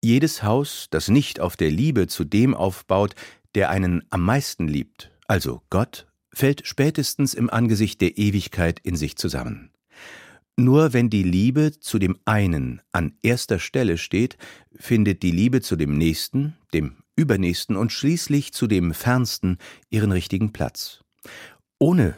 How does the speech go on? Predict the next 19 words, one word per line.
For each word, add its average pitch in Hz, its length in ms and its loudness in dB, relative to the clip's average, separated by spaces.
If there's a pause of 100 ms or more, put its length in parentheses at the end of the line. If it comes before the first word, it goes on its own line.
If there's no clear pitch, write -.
diese 80 240 0
Reihenfolge 90 720 2
ist - 320 -6
man 123 100 0
in 123 180 0
Gefahr, 107 640 -2
Opfer 123 400 0
derjenigen 101 680 2
zu 95 180 -4
werden, 98 320 2
die 95 160 -2
gerne 110 420 0
den 107 280 0
Platz - 340 -4
des 101 180 -4
Ersten 82 600 -2
bei 78 100 0
anderen 78 380 0
beanspruchen. - 720 -6